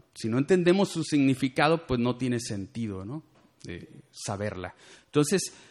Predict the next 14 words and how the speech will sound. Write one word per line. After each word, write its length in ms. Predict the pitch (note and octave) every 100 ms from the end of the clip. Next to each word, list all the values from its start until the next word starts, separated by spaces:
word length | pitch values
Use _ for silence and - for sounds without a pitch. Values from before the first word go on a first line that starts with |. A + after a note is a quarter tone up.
| - _
es 340 | - F3 F3+ -
la 200 | D#3 E3
dedicación 760 | D3 C#3 C#3+ - B2+ - F3 G#3+
o 60 |
separación 720 | - E3+ C3 A2+ - D#3+ F3+
de 80 | D3
una 340 | C3 F#3+ A3+ -
persona 520 | C3 A#2+ D#3 D#3+ C3
o 120 | B2
cosa 380 | E3+ F3+ E3 -
para 200 | A#2+ A2
usos 340 | A2+ - B2
sagrados. 720 | A2 G2 F#2 E2+ D#2+ - - - _ _ _ _ _ _ _ _ _ _ _ _ _ -
Entonces, 760 | G#2+ G#2+ A2+ A2 G2 - -